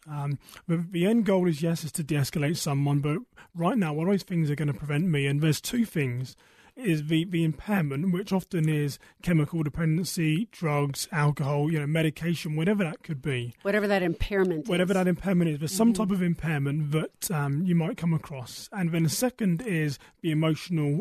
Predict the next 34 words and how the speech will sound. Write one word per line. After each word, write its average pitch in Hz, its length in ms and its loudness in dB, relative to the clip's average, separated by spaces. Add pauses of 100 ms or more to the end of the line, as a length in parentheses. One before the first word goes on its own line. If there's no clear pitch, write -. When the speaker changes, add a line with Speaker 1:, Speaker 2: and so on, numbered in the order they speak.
Speaker 1:
um, 143 500 0
crisis. 131 640 -4
You 180 60 0
know, 147 100 0
what 175 240 0
if 185 80 4
this 170 160 -2
person, 143 680 -2 (340)
um, 156 120 -2
you 156 60 2
know, 160 140 0
as 175 120 0
an 170 60 2
example, 147 640 0
uh, 135 80 0
it - 160 -2
could 156 200 -2
be, 147 240 2
uh, 233 60 0 (240)
a 156 40 -2
woman 151 560 2
that's, - 420 -4
um, 135 340 2 (360)
had 160 160 0
a 151 40 -2
court 170 400 0
order 147 320 0
and 139 140 0
she's 156 140 -4
not 151 120 2
allowed 143 220 0
to 143 80 -6
see 151 240 0
her, 135 340 0